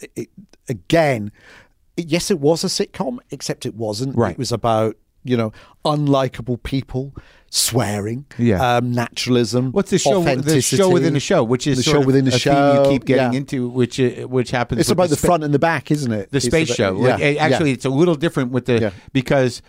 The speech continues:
Speaker 2: you know, you have a fictionalization going on
Speaker 1: Mm.
Speaker 2: on Earth that becomes
Speaker 1: Yeah.
Speaker 2: more interesting than the actual event.
Speaker 1: Yeah.
Speaker 2: Whereas in Larry Sanders, it was like the behind the
Speaker 1: Yes,
Speaker 2: scenes
Speaker 1: exactly.
Speaker 2: was more interesting.
Speaker 1: Yeah.
Speaker 2: Wow. So there's an
Speaker 1: Yeah.
Speaker 2: evolution there.
Speaker 1: But I just thought that was, and what they managed to put in
Speaker 2: Oh, yeah.
Speaker 1: twen-,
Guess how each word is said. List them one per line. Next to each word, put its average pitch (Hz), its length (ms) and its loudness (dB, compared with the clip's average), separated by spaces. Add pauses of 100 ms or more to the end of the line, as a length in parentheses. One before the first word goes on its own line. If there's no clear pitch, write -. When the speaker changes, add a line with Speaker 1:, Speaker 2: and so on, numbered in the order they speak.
(300)
Speaker 2:
you 131 120 0
know, 131 80 0
you 135 240 0
have 143 140 0
a 131 60 -2
fictionalization 131 840 -2
going 107 320 0
on 104 420 -2
Speaker 1:
Mm. 98 40 -6
Speaker 2:
on 117 180 0
Earth 113 340 -2
that 120 140 0
becomes 127 180 0
Speaker 1:
Yeah. 117 100 0
Speaker 2:
more 127 160 0
interesting 123 440 -4
than 107 100 -2
the 107 140 -2
actual 104 340 -2
event. 127 240 0
Speaker 1:
Yeah. 123 160 2 (160)
Speaker 2:
Whereas 123 300 2
in 120 200 0
Larry 117 200 2
Sanders, 127 440 0
it 113 80 -4
was 107 200 -2
like 101 260 -2
the 110 60 -6
behind 113 420 -2
the 110 60 -4
Speaker 1:
Yes, 131 220 0
Speaker 2:
scenes 104 120 -4
Speaker 1:
exactly. 117 360 -2
Speaker 2:
was 101 140 -2
more 113 220 0
interesting. 110 400 -2
Speaker 1:
Yeah. 95 100 -4 (300)
Speaker 2:
Wow. 123 220 0
So 98 320 -2
there's 107 260 -4
an 120 60 0
Speaker 1:
Yeah. 113 60 0
Speaker 2:
evolution 127 500 0
there. - 220 -14
Speaker 1:
But 160 100 2
I 202 80 2
just 151 240 -4
thought 127 160 0
that 113 180 -4
was, 110 340 -6
and 131 140 -4
what 160 140 0
they 123 80 -6
managed 117 340 -4
to - 80 -12 (120)
put 131 220 -2
in 95 400 -10
Speaker 2:
Oh, 120 120 2
yeah. 107 140 0
Speaker 1:
twen-, 107 200 -2